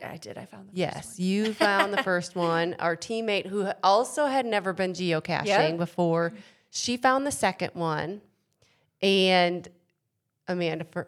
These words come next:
Speaker 2: found the third.
Speaker 1: You found the
Speaker 2: And
Speaker 1: third one.
Speaker 2: with, with the help of Amanda, <laughs> because I was like,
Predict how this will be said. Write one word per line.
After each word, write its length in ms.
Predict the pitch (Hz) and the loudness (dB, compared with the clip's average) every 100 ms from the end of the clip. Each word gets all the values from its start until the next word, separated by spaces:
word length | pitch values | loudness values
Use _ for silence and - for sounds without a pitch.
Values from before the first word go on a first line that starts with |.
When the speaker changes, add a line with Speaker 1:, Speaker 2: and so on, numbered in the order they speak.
| - | -2
Speaker 2:
found 260 | 156 156 | 0 0
the 60 | 147 | -4
third. 500 | - 151 151 147 151 - - - _ 170 | -6 -4 -4 -6 -8 -12 -20 -20 _ -16
Speaker 1:
You 200 | 202 247 | -8 -4
found 220 | 247 208 | 0 4
the 60 | 190 | 4
Speaker 2:
And 120 | 180 | 4
Speaker 1:
third 240 | 160 156 | 0 -8
one. 220 | - - 185 _ _ 196 170 190 | -14 -20 -20 _ _ -20 -20 0
Speaker 2:
with, 300 | 214 - 214 | 0 0 -2
with 260 | 202 240 | 4 4
the 120 | 226 214 | 6 4
help 280 | 196 185 - | 6 4 6
of 220 | 185 180 | 4 4
Amanda, 460 | 185 180 165 160 160 | 2 2 2 0 -2
<laughs> 100 | 175 | -4
because 200 | 202 185 | -6 -4
I 100 | 180 | -2
was 140 | 190 | -2
like, 140 | 185 | -4